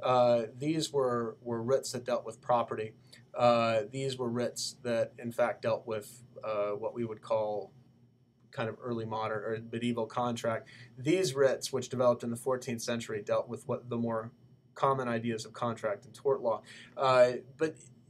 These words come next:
it's almost impossible for any king to really understand it. And that's important to understand as a means by which the king was, in fact, limited by the king. Uh, and this, of course, is, is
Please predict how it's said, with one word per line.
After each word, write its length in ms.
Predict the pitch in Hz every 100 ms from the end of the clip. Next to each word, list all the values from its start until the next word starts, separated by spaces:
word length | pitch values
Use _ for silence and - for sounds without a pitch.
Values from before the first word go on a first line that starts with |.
| -
it's 200 | 175 -
almost 340 | 202 240 247
impossible 640 | 170 151 - 170 175 139 120
for 160 | -
any 120 | 131 127
king 240 | 135 120
to 100 | 123
really 460 | 120 131 139 131 120
understand 560 | 113 110 - 117 107
it. 120 | 104 - - -
And 140 | 147
that's 160 | 202 214
important 400 | 202 180 180 135
to 100 | -
understand 600 | 135 127 - 127 117 110 - - -
as 260 | 139 131 -
a 100 | 127
means 540 | 123 135 160 147 123 117
by 280 | - 123 120
which 440 | 120 117 - - - -
the 80 |
king 480 | 131 - 180 160 135 135
was, 280 | 127 131 120
in 220 | 139 120
fact, 520 | 117 123 117 110 - - _
limited 580 | 127 139 131 120 113 110 - - -
by 440 | 120 117 113 110 - _ -
the 100 | 107
king. 320 | - 117 104 - _ _ - _ _ _ _ - _
Uh, 220 | 135 120
and 120 | 143
this, 120 | 214 226
of 120 | 202
course, 280 | 147 123 131
is, 280 | 113 107 -
is 320 | 113 110